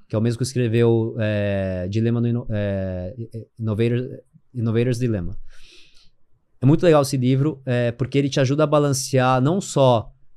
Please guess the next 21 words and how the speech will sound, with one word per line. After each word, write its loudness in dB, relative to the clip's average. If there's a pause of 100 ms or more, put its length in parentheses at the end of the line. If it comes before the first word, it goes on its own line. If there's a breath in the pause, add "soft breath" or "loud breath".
(100)
né, -2
é, 0 (100)
trabalho 2 (120)
e, 0 (240)
e, -4 (100)
e -2
vida 0
pessoal, 0 (320 soft breath)
mas -4
também 2
como 0 (120)
equilibrar, 0 (120)
classificar -2
coisas -2
que, -4
assim, -2
"Putz, -6
isso -2
aqui -2
é 2
o 0